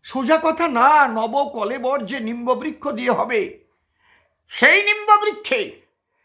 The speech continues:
আরও এইরকম বত্রিশটা লক্ষণ থাকবে। এটা কোথায় আছে সেই নিম্ববৃক্ষ, তাও স্বপ্নাদেশে বলে দেবে।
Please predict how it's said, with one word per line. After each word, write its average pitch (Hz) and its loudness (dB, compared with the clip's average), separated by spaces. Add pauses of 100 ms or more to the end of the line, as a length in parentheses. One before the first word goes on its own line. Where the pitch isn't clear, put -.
(340)
আরও 247 4
এইরকম 262 -2
বত্রিশটা 247 -4 (260)
লক্ষণ 220 -2
থাকবে। 160 -8 (300)
এটা 160 -4 (280)
কোথায় 311 4
আছে 330 0
সেই 294 -8
নিম্ববৃক্ষ, 233 -10
তাও 190 -8
স্বপ্নাদেশে 330 0
বলে 381 0
দেবে। 254 -4